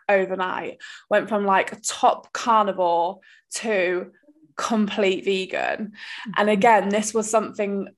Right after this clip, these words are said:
Speaker 1: I did it for ethical reasons, like, for animals. And, um,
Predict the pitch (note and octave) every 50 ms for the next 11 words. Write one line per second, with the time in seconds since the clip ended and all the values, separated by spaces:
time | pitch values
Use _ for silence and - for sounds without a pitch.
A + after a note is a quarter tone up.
0 | _ _ - - A#3 A3 B3 B3+ C4 B3 - - - A3 G3+ - G3+ G3+ - G#3+
1 | G#3+ - G#3+ G#3 G#3 G#3 G#3+ A3 A3 A#3 B3+ C4+ B3+ G#3+ - - - - - -
2 | G3 G3+ G3 G3 F#3+ F3+ F3+ F#3+ G#3 A#3+ C4+ C#4+ C4 C4 - - - _ _ _
3 | _ _ _ _ _ _ _ _ _ _ _ - A#3+ A3 G#3+ G#3+ G#3+ G#3 G#3 G#3
4 | G#3 G#3 G3+ G3+ - - - - - _ _ _ _ _ _ G3+ G3+ G3 _ -
5 | - - A3 G#3+ G#3 G#3 G3+ G3+ G3+ G3+ G3+ G3+ G3+ G3